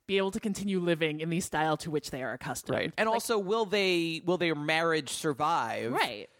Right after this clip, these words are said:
Speaker 1: Like, will he preserve the status quo
Speaker 2: Yes.
Speaker 1: of, like, having a Rolls Royce,
Speaker 2: Having
Speaker 1: and
Speaker 2: a
Speaker 1: having
Speaker 2: manservant.
Speaker 1: a man-, yeah, manservant, a
Speaker 2: Having a
Speaker 1: mansion,
Speaker 2: ridiculous
Speaker 1: yeah,
Speaker 2: mansion.
Speaker 1: and,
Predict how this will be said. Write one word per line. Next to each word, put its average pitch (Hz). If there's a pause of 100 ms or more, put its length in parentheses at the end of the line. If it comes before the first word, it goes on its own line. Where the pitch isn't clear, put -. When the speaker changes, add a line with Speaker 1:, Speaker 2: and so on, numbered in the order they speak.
(140)
Speaker 1:
Like, 262
will 381
he 349
preserve 233
the 214
status 185
quo 160
Speaker 2:
Yes. 131
Speaker 1:
of, 190
like, 175
having 185
a 180
Rolls 165
Royce, 151 (160)
Speaker 2:
Having 156
Speaker 1:
and 165
Speaker 2:
a 160
Speaker 1:
having 139
Speaker 2:
manservant. 156
Speaker 1:
a 131
man-, 127
yeah, 196
manservant, 175 (200)
a 196
Speaker 2:
Having 196
a 196
Speaker 1:
mansion, 147
Speaker 2:
ridiculous 147
Speaker 1:
yeah, 185
Speaker 2:
mansion. 123
Speaker 1:
and, 180